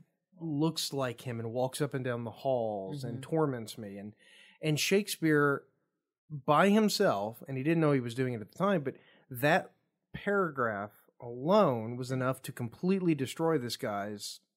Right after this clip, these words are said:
Speaker 1: premise, because it was like, no, childhood existed back then. People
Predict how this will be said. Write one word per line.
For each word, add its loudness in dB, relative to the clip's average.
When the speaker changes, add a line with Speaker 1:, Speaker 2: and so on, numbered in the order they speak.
Speaker 1:
premise, 0
because 2
it 2
was 2
like, 4
no, 2
childhood 2
existed -2
back 2
then. -4
People 0